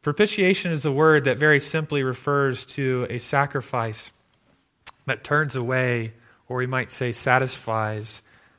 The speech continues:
the wrath of God. Jesus Christ is the sacrifice that turns away the wrath of God. And the question is, where does he turn the wrath away from?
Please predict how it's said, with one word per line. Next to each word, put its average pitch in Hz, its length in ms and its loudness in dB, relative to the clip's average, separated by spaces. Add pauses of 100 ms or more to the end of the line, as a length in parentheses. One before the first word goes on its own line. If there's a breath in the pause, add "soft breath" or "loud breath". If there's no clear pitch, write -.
(140 soft breath)
the 113 100 -8
wrath 101 380 -2
of 90 140 -18
God. - 420 -16 (1400)
Jesus 151 760 0 (140)
Christ 120 560 -2
is 113 160 -10
the 117 80 -6
sacrifice 117 840 -2
that - 220 -14
turns 127 540 -6
away 107 560 -8 (160)
the 98 120 -12
wrath 92 420 -12 (320)
of - 160 -20
God. - 120 -18 (1700)
And 113 100 -12
the 104 60 -8
question 180 380 -4
is, 117 260 -4 (180)
where 127 200 -2
does 196 160 -6
he 151 100 -6
turn 156 280 -6
the 131 80 -6
wrath 131 280 -4
away 117 240 -6
from? 139 460 -12